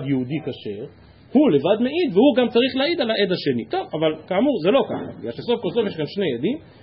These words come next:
ואם הכותי הוא כותי חבר, אז הוא כשר לעדות. ולכן אנחנו מקבלים רק עד אחד ולא שני עדים. אומרת הגמרא דף י' עמוד ב' למעלה,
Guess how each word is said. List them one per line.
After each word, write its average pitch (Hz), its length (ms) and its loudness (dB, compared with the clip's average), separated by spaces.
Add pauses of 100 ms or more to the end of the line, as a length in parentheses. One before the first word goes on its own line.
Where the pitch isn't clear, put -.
(120)
ואם 147 140 4
הכותי 247 320 0
הוא 143 120 0
כותי 233 260 -2
חבר, 277 400 -2 (440)
אז 339 200 0
הוא 254 80 0
כשר 247 260 0
לעדות. 247 400 0 (1080)
ולכן 294 540 0 (160)
אנחנו 165 260 0
מקבלים 185 480 0
רק 214 220 0
עד 139 200 -2
אחד 254 300 2 (320)
ולא 151 340 8 (140)
שני 120 480 -2 (140)
עדים. 110 420 -6
אומרת 202 340 2
הגמרא 139 320 0
דף 143 120 -4
י' 147 100 0
עמוד 147 160 0
ב' 151 200 -2
למעלה, 185 300 0